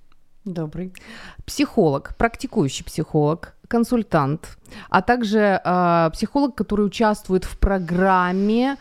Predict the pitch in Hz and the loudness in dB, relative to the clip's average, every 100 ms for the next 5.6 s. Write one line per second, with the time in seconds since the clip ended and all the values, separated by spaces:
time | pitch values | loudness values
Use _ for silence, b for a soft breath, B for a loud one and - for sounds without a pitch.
0 | B - - 254 247 247 220 - 214 - | B -8 -2 2 4 4 0 -4 -8 -4
1 | 220 208 196 196 - 196 165 220 220 151 | -2 2 0 -2 -4 -2 0 2 2 0
2 | 147 - 254 - 208 180 262 277 339 311 | -4 0 0 4 2 2 -6 0 2 4
3 | 277 180 - 175 - 233 208 226 220 214 | 4 2 -4 -8 -2 0 2 2 2 2
4 | 196 262 277 220 202 214 214 254 220 - | 4 4 4 2 2 0 0 -2 -2 -4
5 | - 247 233 226 226 | 2 4 6 4 4